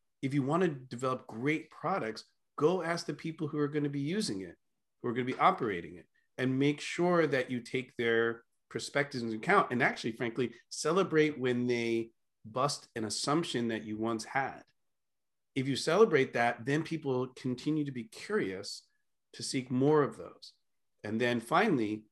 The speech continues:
to iterate, to say, "Oh, we're gonna develop this product.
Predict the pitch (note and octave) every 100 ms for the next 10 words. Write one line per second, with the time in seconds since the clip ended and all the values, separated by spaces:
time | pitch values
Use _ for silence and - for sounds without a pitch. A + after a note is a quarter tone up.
0 | _ - - D#3+ C#3 F#2+ - _ _ _
1 | _ _ _ - B2+ A2+ A2+ G#2+ A#2+ A#2+
2 | A2+ D4 G3 G2 - _ _ C3+ D#3 E3+
3 | C#3+ C#3+ D3 E3+ - G#2 A#2+ F3+